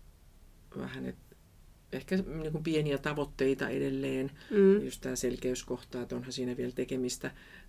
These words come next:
Speaker 1: mutta että sitten, että arvostamme juuriamme, meillä on upea säätiö taustalla ja upea historia ja paljon osaamista,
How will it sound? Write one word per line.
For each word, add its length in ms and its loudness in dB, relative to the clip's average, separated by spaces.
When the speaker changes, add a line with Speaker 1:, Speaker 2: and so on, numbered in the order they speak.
Speaker 1:
mutta 180 -6
että 160 -6
sitten, 340 -6
että 240 -8
arvostamme 440 -6
juuriamme, 600 -4
meillä 260 -4
on 60 -4
upea 280 -4
säätiö 460 -4
taustalla 520 -8
ja 80 -6
upea 280 -4
historia 580 -4
ja 120 -4
paljon 420 -4
osaamista, 640 -6